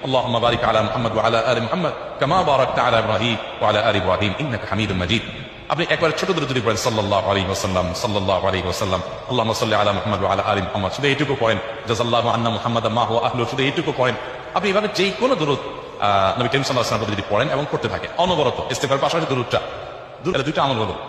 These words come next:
ইস্তেগফার আর দরুদ। তিন নম্বর আরেকটা আমল হলো দোয়া ইউনুস, দোয়া ইউনুস, লা ইলাহা ইল্লা আন সুবহানাক ইন্নী কুনতু মিনাজ জালিমিন। বেশি বেশি করতে থাকবেন, যখন বিপদে পড়বেন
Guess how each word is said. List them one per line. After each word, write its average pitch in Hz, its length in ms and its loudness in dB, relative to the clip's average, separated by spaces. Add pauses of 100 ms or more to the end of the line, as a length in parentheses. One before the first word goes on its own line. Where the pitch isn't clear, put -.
(120)
ইস্তেগফার 156 460 0
আর 170 240 4 (600)
দরুদ। 107 180 -2 (480)
তিন 208 140 2
নম্বর 262 140 2
আরেকটা 170 200 4
আমল 165 160 0
হলো 113 260 0 (340)
দোয়া 151 240 4
ইউনুস, 120 640 -2 (380)
দোয়া 117 140 4
ইউনুস, 92 400 -4
লা 120 160 4
ইলাহা 107 300 2
ইল্লা 98 180 2
আন 151 200 0 (400)
সুবহানাক 147 520 0 (300)
ইন্নী 131 200 -2
কুনতু 90 260 -6
মিনাজ 82 240 -4
জালিমিন। 78 400 -6
বেশি 185 120 0
বেশি 156 140 -2
করতে - 200 -2
থাকবেন, 101 200 -2
যখন 143 180 0
বিপদে 147 220 -2
পড়বেন 170 220 2